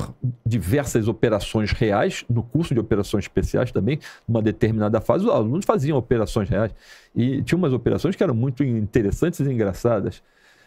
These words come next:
Mas isso acabou dando ao curso, é, um status de grande pegada operacional,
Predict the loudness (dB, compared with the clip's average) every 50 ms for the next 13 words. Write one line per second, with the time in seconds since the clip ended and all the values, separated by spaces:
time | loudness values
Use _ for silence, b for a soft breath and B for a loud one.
0 | b b b b 2 2 2 2 2 2 2 2 2 2 2 2 2 2 0 0
1 | 2 2 4 2 2 2 0 -2 -2 -4 -6 -10 _ _ _ _ _ _ _ _
2 | _ _ _ _ _ _ _ _ 2 2 2 0 -2 0 0 0 0 -2 -4 -4
3 | -4 -4 -4 -4 -6 B B B B B B B _ 0 2 2 2 0 -2 -2
4 | -2 -2 0 0 2 0 0 0 -4 -6 -8 _ _ 0 0 0 0 0 0 0
5 | 0 0 -2 -6 -10 -12 _ _ _ _ _ _ _ -2 0 0 0 0 0 0
6 | 2 4 4 4 4 2 0 -2 -2 -2 -2 -2 0 2 2 2 2 0 0 -2
7 | -2 -2 -6 -10 _ _ _ _ _ _ _ -2 0 2 2 2 2 2 0 0
8 | 0 0 0 0 0 0 -2 -4